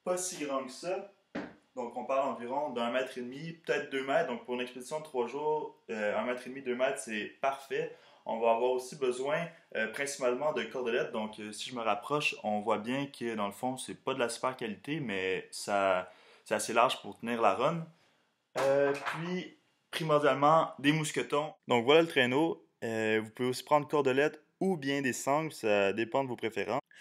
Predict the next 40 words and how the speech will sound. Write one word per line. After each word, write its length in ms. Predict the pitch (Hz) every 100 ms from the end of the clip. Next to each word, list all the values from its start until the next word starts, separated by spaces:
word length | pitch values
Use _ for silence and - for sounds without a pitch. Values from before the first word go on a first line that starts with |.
| -
Si 160 | -
vous 80 | 180
décidez 460 | 151 143 127 143 151
d'opter 300 | 127 - 135
pour 200 | 135 113
les 120 | 107
sangles, 440 | - 151 156 147
vous 540 | 120 110 113 110 110 107
allez 220 | 107 113
essayer 280 | 110 123 131
d'obtenir 460 | 120 117 120 131
ce 200 | - -
modèle-ci 600 | 131 139 127 107 107 -
de 100 | 135
traîneau, 520 | - - 107 110 143 160 - - -
vraiment 640 | 113 110 120 127 127 123 -
assez 360 | 107 107 131 131
simple, 460 | - 143 147 143
basique, 680 | 113 113 113 113 120 135 131
puis 360 | - 107 107 101
très 200 | - 117
efficace. 640 | 113 - 135 151 160 - - - - _ _ _ _ _ _ _ _ _ _ _ 185
D'un 160 | 131
autre 160 | 147 156
côté, 240 | 135 165
si 180 | 165 -
vous 240 | 120 113
optez 320 | 117 110 - 143
pour 220 | 123 107
la 160 | 104
cordelette, 520 | 98 143 131 123 135 135
ça 100 | 101
va 120 | 104
ressembler 460 | 101 104 107 117
davantage 540 | 120 123 120 120 139 120
à 80 | -
ce 120 | -
modèle-ci 460 | 123 123 120 -
de 60 | 127
traîneau, 640 | - - 113 113 123 143